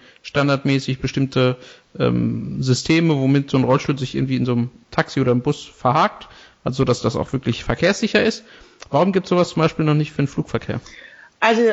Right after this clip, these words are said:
Speaker 2: ähm, ich denke, es hat zum einen damit zu tun, ich habe mir das auch öfter schon erklären lassen, ähm, f-, auch von Ingenieuren, bei Airbus arbeiten oder überhaupt in der Luftfahrt. Es ist ein wahnsinniges Problem, was die Kräfte angeht, die auf den Rollstuhl wirken bei Start und Landung.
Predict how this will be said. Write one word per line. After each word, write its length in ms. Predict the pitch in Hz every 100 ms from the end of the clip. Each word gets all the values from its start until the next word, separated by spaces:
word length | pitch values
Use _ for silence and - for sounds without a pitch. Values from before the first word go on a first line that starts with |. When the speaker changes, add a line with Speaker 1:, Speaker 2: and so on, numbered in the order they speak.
| - -
Speaker 2:
ähm, 280 | 226 214 214
ich 140 | 208
denke, 200 | 254 254
es 100 | 311
hat 200 | - -
zum 360 | - - - 214
einen 400 | - - 214 240
damit 260 | 254 269 269
zu 80 |
tun, 420 | 247 262 262 262 220
ich 140 | -
habe 120 | -
mir 60 | 185
das 120 | 180
auch 220 | - -
öfter 240 | 180 - 190
schon 200 | 190 143
erklären 400 | 165 220 226 233
lassen, 520 | 220 214 214 202 185 117
ähm, 180 | 165 175
f-, 160 | - -
auch 160 | 160 -
von 200 | 170 139
Ingenieuren, 800 | 170 175 180 226 240 240 247 - _ _ _
bei 160 | 143 123
Airbus 320 | 214 226 160
arbeiten 520 | 185 185 180 180 185
oder 600 | - 165 156 151 160 - - -
überhaupt 440 | 170 185 208 220
in 80 | 185
der 100 | 190
Luftfahrt. 640 | 202 208 - 185 160 160 -
Es 220 | - 180 202
ist 160 | 190
ein 480 | - 170 180 180 175
wahnsinniges 600 | 160 160 190 202 208 196
Problem, 420 | - 180 180 180 165
was 140 | 180
die 100 | 190
Kräfte 640 | - 175 180 - 151 131
angeht, 480 | 170 196 202 196 -
die 80 | -
auf 100 | 143
den 140 | 180
Rollstuhl 440 | 160 147 - 214 180
wirken 300 | 180 226 208
bei 100 | 170
Start 360 | - 170 -
und 100 | 180
Landung. 400 | 170 156 196 285